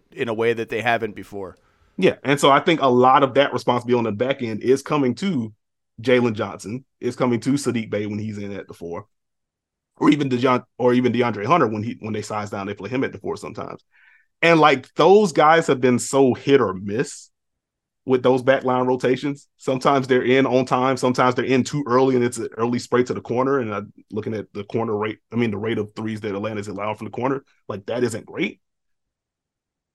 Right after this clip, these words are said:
Speaker 2: I feel like as they get more reps with that,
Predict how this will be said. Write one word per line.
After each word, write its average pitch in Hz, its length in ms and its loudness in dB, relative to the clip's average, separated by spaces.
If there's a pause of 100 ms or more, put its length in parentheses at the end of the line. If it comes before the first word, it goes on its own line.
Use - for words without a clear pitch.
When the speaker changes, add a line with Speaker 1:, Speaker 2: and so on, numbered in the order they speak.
(340)
Speaker 2:
I 175 140 2
feel 220 200 4
like 214 280 4
as 165 240 4
they 165 140 2
get 139 340 0
more 123 320 4
reps 107 320 0
with 139 200 -2
that, 139 260 2